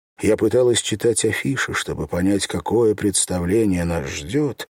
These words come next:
но, как ни старалась, никакой информации относительно вечерней программы не обнаружила. У больших дверей нас приветствовал смотритель, указавший, куда идти дальше.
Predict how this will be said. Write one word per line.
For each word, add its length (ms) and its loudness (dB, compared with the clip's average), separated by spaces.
но, 200 2
как 240 -2
ни 140 0
старалась, 680 2
никакой 500 0
информации 760 0
относительно 580 -2
вечерней 540 2
программы 760 -4
не 120 2
обнаружила. 840 -4
У 100 0
больших 480 2
дверей 460 4
нас 220 0
приветствовал 600 2
смотритель, 760 0
указавший, 680 -2
куда 380 0
идти 240 -6
дальше. 580 -4